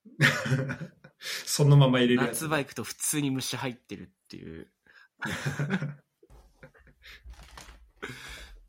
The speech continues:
Speaker 1: そっか。まあでも、いいね。本当、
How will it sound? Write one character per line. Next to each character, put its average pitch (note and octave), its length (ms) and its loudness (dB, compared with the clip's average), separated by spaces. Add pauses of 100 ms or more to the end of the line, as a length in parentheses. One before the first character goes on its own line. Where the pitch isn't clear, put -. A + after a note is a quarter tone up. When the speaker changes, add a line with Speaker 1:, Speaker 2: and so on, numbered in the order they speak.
(800)
Speaker 1:
そ - 120 -14
っ - 20 -20 (120)
か。 - 100 -14 (1600)
ま F#2 100 -14
あ E2+ 80 -18
で E2 80 -20
も、 - 340 -20 (260)
い C#3+ 200 -4
い - 20 -4
ね。 G#2 420 -8
本 D3 380 -8
当、 F3 380 -4